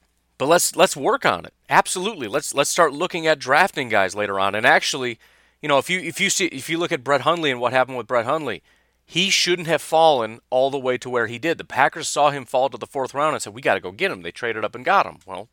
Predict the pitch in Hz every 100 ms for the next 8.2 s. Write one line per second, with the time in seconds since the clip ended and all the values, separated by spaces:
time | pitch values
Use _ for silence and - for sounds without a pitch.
0 | _ - - - 87 - 123 185 202 127
1 | 98 90 - - - - 131 143 170 -
2 | 180 - 160 151 160 131 143 139 - 127
3 | 127 165 113 110 170 - 131 120 117 _
4 | _ _ - 131 156 156 143 139 - 147
5 | 135 120 120 110 131 120 120 135 127 113
6 | 101 107 107 127 - 127 107 120 131 113
7 | 92 95 104 98 107 101 107 101 95 107
8 | 110 -